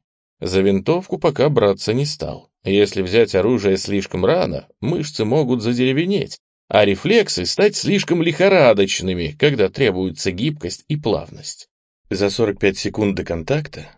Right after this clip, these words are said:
он встал на колено, прильнул глазом к прицелу и прижал палец к спусковой скобе. Наушник безмолвствовал, значит, мишень в пути. Задание идёт полным ходом.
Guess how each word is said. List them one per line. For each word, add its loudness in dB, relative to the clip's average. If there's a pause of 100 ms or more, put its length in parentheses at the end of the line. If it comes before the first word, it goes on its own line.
(120)
он 2
встал 0
на 0
колено, -2
прильнул 2
глазом -2
к -18
прицелу -2 (140)
и -2
прижал -2
палец 0
к -14
спусковой -2
скобе. -6 (460)
Наушник 0
безмолвствовал, 0 (240)
значит, -6
мишень -2
в -16
пути. -10 (220)
Задание -2
идёт -2 (180)
полным 0
ходом. -14